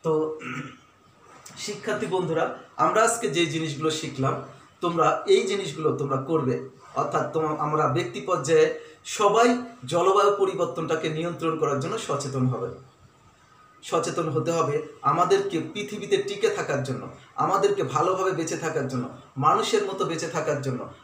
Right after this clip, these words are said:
আমাদের পৃথিবীর জীবজগৎকে টিকে রাখার জন্য অবশ্যই আমাদের জলবায়ু পরিবর্তনের হার কমাতে হবে।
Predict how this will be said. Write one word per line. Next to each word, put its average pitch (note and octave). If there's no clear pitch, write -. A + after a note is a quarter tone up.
আমাদের F#3+
পৃথিবীর A3+
জীবজগৎকে G3
টিকে E3+
রাখার D3+
জন্য B2+
অবশ্যই F#3+
আমাদের C3
জলবায়ু F3+
পরিবর্তনের C3+
হার D3
কমাতে C3+
হবে। A2+